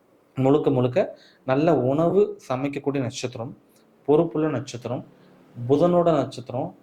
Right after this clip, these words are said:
சந்திரனோட வீட்டுக்குள்ள புதனோட நட்சத்திரம் வரும். உணர்வுகளுக்கு மதிப்பு கொடுக்குற கேரக்டர், உறவுகளுக்கு மதிப்பு கொடுக்குற கேரக்டர், அன்போட மொத்த உருவம், என தாய்மை அடைய வீடு, தாய் வீடுன்னு சொல்லக்கூடிய கடகத்துக்குள்ள இந்த ஆயில்யம் வரும்போது பாத்தீங்கன்னா,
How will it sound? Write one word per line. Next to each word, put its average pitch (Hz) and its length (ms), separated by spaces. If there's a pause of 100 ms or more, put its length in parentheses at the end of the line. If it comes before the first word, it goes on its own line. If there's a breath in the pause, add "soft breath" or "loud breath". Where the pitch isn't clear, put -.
(420)
சந்திரனோட 160 540
வீட்டுக்குள்ள 151 580
புதனோட 151 360
நட்சத்திரம் 123 420
வரும். 123 300
உணர்வுகளுக்கு 165 720
மதிப்பு 135 340
கொடுக்குற 131 300
கேரக்டர், 120 560 (600 soft breath)
உறவுகளுக்கு 165 840
மதிப்பு 127 360
கொடுக்குற 123 280
கேரக்டர், 113 560 (360 soft breath)
அன்போட 156 640
மொத்த 123 480
உருவம், 139 260
என 139 120
தாய்மை 143 600
அடைய 131 320
வீடு, 120 500 (400 soft breath)
தாய் 147 420
வீடுன்னு 147 340
சொல்லக்கூடிய 131 560
கடகத்துக்குள்ள 156 720
இந்த 160 140
ஆயில்யம் 143 360
வரும்போது 135 360
பாத்தீங்கன்னா, 139 500